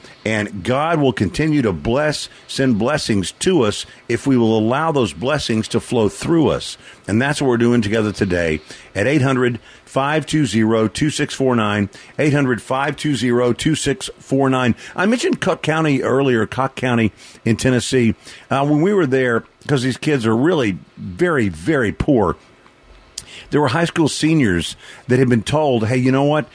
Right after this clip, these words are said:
Uh, you, you, through a scholarship, you will be able to go to the local community college for free."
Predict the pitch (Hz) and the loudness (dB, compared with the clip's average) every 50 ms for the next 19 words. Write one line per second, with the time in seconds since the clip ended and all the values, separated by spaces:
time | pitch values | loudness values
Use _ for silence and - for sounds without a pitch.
0 | - - - - - 120 120 120 117 117 113 - 107 104 117 131 135 - 80 87 | -20 -20 -20 -6 -4 -2 0 0 0 -2 -4 -6 -6 -2 0 0 -2 -2 -6 -8
1 | 104 110 117 120 120 101 131 139 131 120 - - - - 135 127 131 147 151 - | -4 -4 -2 -2 -2 0 0 2 2 2 0 -2 -4 -2 -2 0 2 0 0 0
2 | - 156 151 - - 110 127 147 165 156 156 135 120 127 131 131 120 113 110 98 | 0 0 -2 -2 -2 -2 0 2 2 2 2 2 2 2 2 2 2 0 0 0
3 | 87 123 139 151 143 127 117 113 113 - - - - - _ _ - - 139 135 | 0 0 0 2 2 2 2 2 0 -2 -6 -18 -20 -20 _ _ -4 0 2 4
4 | 127 123 123 - 113 113 110 113 123 139 139 - 127 117 - 113 117 127 147 160 | 4 4 2 2 0 0 2 2 2 0 2 0 -2 -2 0 0 2 2 4 2
5 | 151 127 110 - - 117 110 101 104 101 92 - - - 113 104 90 - - - | 2 2 0 0 -2 0 0 2 0 0 -2 -4 -6 -2 -2 -2 -2 -2 -4 -2
6 | 185 180 175 135 87 69 - | 0 0 0 0 -2 -4 -8